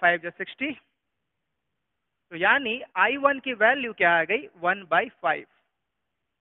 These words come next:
अब यहाँ पर voltage जो पोजीशन है वो आराम से बता सकते हैं, V equal to I R। I है हमारा one by five, यहाँ वाला I, और यहाँ वाला resistance है ट्वेंटी। तो फ़ाइव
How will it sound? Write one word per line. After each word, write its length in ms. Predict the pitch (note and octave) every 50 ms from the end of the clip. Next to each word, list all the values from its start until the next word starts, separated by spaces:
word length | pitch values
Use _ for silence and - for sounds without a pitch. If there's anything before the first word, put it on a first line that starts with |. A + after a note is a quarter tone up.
| _ _ _ _ _ _ _ _ _ _ _
अब 160 | D4+ F4 E4+
यहाँ 220 | D4 A#3+ G#3 G#3 G3+
पर 140 | - G3 F3+
voltage 360 | E3+ F3 F3+ E3+ F#3 F3+ E3+
जो 100 | F3 F3
पोजीशन 400 | D#3 F3 E3+ - _ F3+ F3 G3
है 100 | C4 D#4 D4+ G#3+
वो 140 | F#3+ F#3+ F#3+
आराम 340 | F3 E3+ E3 E3 D#3+ D#3+ D#3+
से 120 | - A#3+
बता 220 | A#3 B3+ B3 D4 D4
सकते 280 | B3+ C4 - _ A#3
हैं, 80 | A3+ G#3+
V 200 | F#3 G3 A3+ A3+ G3+
equal 280 | E3+ - - E3+ E3 D#3+ -
to 120 | D#4+ E4 - _ _ _ _ _ _ _ -
I 140 | D3+ D3+ D#3 - _ F#3+
R। 180 | F#3+ E3 C3+ - - _ _ _ _ _ _ _ _ _ _ _ _ _ _ _ _ _ _
I 140 | E3+ G3+ A3
है 200 | A3 F#3+ F3+ E3
हमारा 340 | D3+ D3+ D#3 D3+ D3 D3 C#3+ C#3+
one 200 | D#3 G3 A3+ B3 A#3+
by 120 | B3 B3+ B3 - -
five, 240 | C4 C#4 D#4+ D#4+ - - _ _ _ _ _ _ _ _ _ _ _ _ _ _ _ _ _ _ _ _ _ _ -
यहाँ 200 | D#3+ D3+ E3 F#3
वाला 260 | G3+ G3+ G#3 G#3 G#3 A3
I, 100 | B3 B3 - _ _ _ _ _ _ _ _
और 120 | G3 F#3+ G3+
यहाँ 260 | A3 A3+ A#3 C#4 D4 C#4
वाला 160 | B3+ B3 A#3+
resistance 520 | A3+ A3 A#3+ B3+ - - - D#4+ F4+ D4 -
है 120 | G#3+ A#3 C#4+
ट्वेंटी। 720 | - _ _ _ _ _ _ F#3+ F3 E3 D#3 - E3+ C#3+ C#3 _ _ _ _ _ _ _ _ _ _ _ _ _ _ _ _ _ _ _ _
तो 40 | E3 -
फ़ाइव 380 | _ - G#3+ A3+ C4 D#4 C#4+